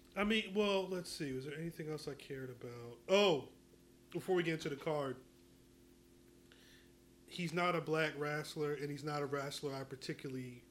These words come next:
care about. But shouts out to Baron Corbin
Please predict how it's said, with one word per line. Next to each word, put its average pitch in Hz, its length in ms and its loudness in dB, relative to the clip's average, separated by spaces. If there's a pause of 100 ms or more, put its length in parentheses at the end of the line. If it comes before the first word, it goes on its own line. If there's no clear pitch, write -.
(580)
care 156 300 2
about. 175 360 0 (720)
But 151 140 0
shouts 185 420 4
out 170 220 4
to 151 80 0
Baron 147 440 2
Corbin 123 640 -2